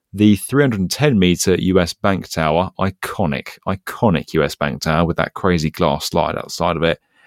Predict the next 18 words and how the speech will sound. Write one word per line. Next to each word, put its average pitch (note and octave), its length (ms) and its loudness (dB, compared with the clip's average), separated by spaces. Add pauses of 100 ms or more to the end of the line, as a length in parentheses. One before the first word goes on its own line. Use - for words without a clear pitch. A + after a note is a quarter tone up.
(540)
and G#2 280 0
the G2 80 0
three G#2 260 4
hundred F2+ 280 0
thirty-five E2+ 480 0
meter E2+ 260 -4
Wilshire E2 420 -2
Grand, E2+ 560 -2
tallest A2 260 4
building D#2 240 0
in D2+ 60 -2
L D2+ 140 0
A, D2+ 180 2
which - 240 -10
completed D#2+ 600 -2
in D2+ 200 -6
twenty D2+ 300 -8
seventeen. D#2 800 -6